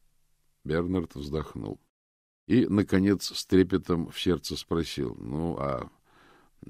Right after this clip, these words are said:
с покемонами есть сегодня какие-то успехи?" "О, вау! Я поймал сегодня две ротаты,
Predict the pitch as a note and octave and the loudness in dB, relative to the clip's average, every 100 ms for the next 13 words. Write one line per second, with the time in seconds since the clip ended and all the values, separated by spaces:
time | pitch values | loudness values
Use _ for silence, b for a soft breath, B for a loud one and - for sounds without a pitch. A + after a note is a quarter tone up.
0 | - - - - D2 C#2+ C#2 C2+ C#2+ C#2 | -18 -14 -12 -8 -6 -6 -8 -6 -4 -4
1 | C#2 C#2 C2 C3+ - A2+ - - D#3+ D#3 | -6 -6 -8 -8 -2 -2 -2 0 2 2
2 | F#2+ C#2 D#2+ D2+ - C#2+ - A1 A1 D2+ | 0 -2 -4 -6 -6 -8 -6 -6 -6 -10
3 | - B1+ - - B1+ - - _ B B | -12 -10 -10 -10 -12 -14 -20 _ B B
4 | B D#3+ A3 F#3+ B3+ G3 D#3 G3 A3 G3+ | B 12 12 12 12 12 12 12 12 10
5 | - F#3+ D#3+ C#3 A3 A#3 - - - | 12 8 8 8 10 10 10 6 6